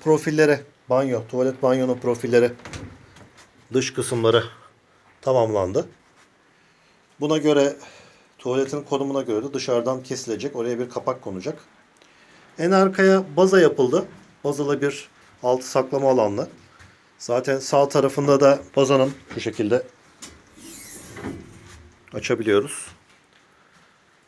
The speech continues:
Bazanın şoför tarafına şu bölgeye üç yüz litrelik dalga kıranlı bir su deposu yerleşecek.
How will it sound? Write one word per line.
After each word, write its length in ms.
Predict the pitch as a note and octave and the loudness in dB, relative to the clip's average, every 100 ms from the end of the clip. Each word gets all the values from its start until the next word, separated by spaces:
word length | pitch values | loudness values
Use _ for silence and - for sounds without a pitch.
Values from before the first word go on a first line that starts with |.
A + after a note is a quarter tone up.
| _ _ _ _ - | _ _ _ _ -4
Bazanın 420 | C#3 C#3+ C#3 D3 - _ _ _ _ _ _ _ _ - - _ _ _ - - - | -2 0 -2 -4 -10 _ _ _ _ _ _ _ _ -20 -20 _ _ _ -20 -20 -8
şoför 320 | C3+ D#3+ D#3+ | -6 -2 -2
tarafına 560 | D3+ B2 B2+ C#3 D#3 - - - - - _ _ _ _ _ | 0 0 0 0 0 -4 -20 -20 -20 -20 _ _ _ _ _
şu 180 | - C#3 | -12 -2
bölgeye 480 | C3+ B2 B2+ C3 C3 - _ _ _ _ _ _ _ _ _ _ _ _ | 0 2 2 2 0 -8 _ _ _ _ _ _ _ _ _ _ _ _
üç 240 | C#3 C3+ C#3+ | -8 -4 -4
yüz 160 | B2+ | -2
litrelik 420 | C3 C#3 C3+ C3+ | -2 2 2 2
dalga 260 | B2+ A#2+ B2 | 4 4 2
kıranlı 320 | C#3 B2+ B2+ | 2 2 2
bir 60 | B2+ | -2
su 160 | - | -2
deposu 320 | B2+ B2 B2+ B2 | -2 -2 -2 0
yerleşecek. 600 | G2+ F#2 - E3+ - | 0 -2 -4 -6 -8